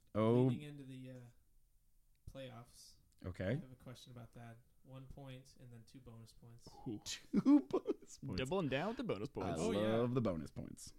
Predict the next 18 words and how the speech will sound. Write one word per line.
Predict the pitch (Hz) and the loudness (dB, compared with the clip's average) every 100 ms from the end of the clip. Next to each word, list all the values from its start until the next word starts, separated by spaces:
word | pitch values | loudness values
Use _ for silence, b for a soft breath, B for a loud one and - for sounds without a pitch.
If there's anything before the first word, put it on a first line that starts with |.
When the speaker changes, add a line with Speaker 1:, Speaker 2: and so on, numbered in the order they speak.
| - 131 | -18 -14
Speaker 2:
Many | 139 | -14
things | 135 135 120 | -12 -14 -14
are | 113 | -14
available. | 110 107 107 104 - - _ _ _ - _ _ _ - _ - - - | -16 -18 -18 -20 -20 -20 _ _ _ -20 _ _ _ -20 _ -20 -20 -20
So, | - 131 110 107 - - _ - _ _ _ - | -20 -18 -18 -20 -20 -20 _ -20 _ _ _ -14
what | 123 143 147 | -10 -10 -10
is | 131 117 113 - - _ _ - - - - - | -12 -12 -14 -20 -20 _ _ -20 -20 -20 -20 -20
the | 123 120 120 | -18 -18 -16
worst | 123 139 170 170 - - - | -12 -10 -12 -14 -20 -20 -20
team | 160 143 135 | -18 -18 -16
by | 127 127 117 120 | -14 -12 -14 -14
record | 143 135 120 - | -16 -18 -20 -20
to | - 117 | -20 -20
make | 110 - | -20 -20
the | - | -20
playoffs? | - 110 90 - - - | -20 -20 -20 -20 -20 0
Speaker 1:
Oh, | 135 98 78 | 2 2 -2
shoot. | - - - 78 71 | -8 -8 -6 -6 -8